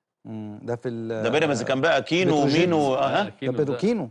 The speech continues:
Speaker 2: آه، كان كينو ومينو
Speaker 1: بتروجيت،
Speaker 2: والفرقة
Speaker 1: آه.
Speaker 2: الجامدة
Speaker 1: مم.
Speaker 2: بتاعت
Speaker 1: مم.
Speaker 2: أيام، آه، مشار تركي آل الشيخ،
Speaker 1: مم.
Speaker 2: كان عامل فرقة <laughs> قوية،
Speaker 1: أيوة.
Speaker 2: وكان كل الناس بتخاف منها،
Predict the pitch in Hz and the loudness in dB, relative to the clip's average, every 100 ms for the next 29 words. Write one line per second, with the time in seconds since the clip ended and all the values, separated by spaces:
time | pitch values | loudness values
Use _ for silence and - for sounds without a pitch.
0 | - 127 165 139 127 175 202 151 180 165 | -2 2 2 2 0 0 2 4 4 4
1 | 156 139 190 185 143 156 196 156 139 135 | 4 4 2 2 2 2 2 2 0 0
2 | 131 127 135 131 139 175 151 131 127 120 | 0 -2 -2 -2 0 -2 -4 -2 -2 -2
3 | 120 117 117 123 - 147 - 156 139 120 | -4 -6 -8 -8 -2 -2 -2 -6 -4 -2
4 | 165 120 123 139 - 143 - - 139 147 | -2 0 -2 -2 -4 -2 -2 -2 -2 -2
5 | - - - - 120 123 165 175 160 - | -4 -16 -16 -10 -2 0 0 0 -2 0
6 | 185 156 190 175 | -2 0 -2 -2